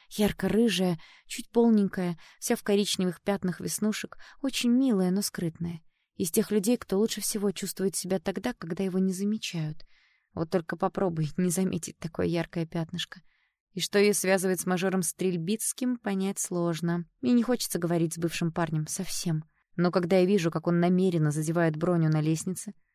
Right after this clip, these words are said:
трогает прядь волос девушки, вогнав ее в краску и забыв согнать с лица самоуверенную ухмылочку, показывающую его настоящее к ней отношение,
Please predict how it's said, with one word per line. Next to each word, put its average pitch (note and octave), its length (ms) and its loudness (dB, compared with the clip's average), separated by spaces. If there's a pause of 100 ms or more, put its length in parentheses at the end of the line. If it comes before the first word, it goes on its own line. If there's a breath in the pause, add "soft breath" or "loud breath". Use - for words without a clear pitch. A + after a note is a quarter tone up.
(100)
трогает D#3+ 360 0
прядь D#3+ 260 -2
волос D#3+ 380 2
девушки, E3 420 -2
вогнав D#3+ 380 0
ее D#3 120 2
в D3+ 60 -6
краску - 380 -4
и D#3 40 -4
забыв D#3+ 280 -2
согнать D#3+ 360 -2
с - 100 -6
лица D#3+ 260 -2
самоуверенную E3+ 800 0
ухмылочку, G3 640 -2 (220 soft breath)
показывающую E3+ 840 2
его E3+ 220 2
настоящее F3 800 0
к - 100 -12
ней D#3 120 0
отношение, F#3 680 -2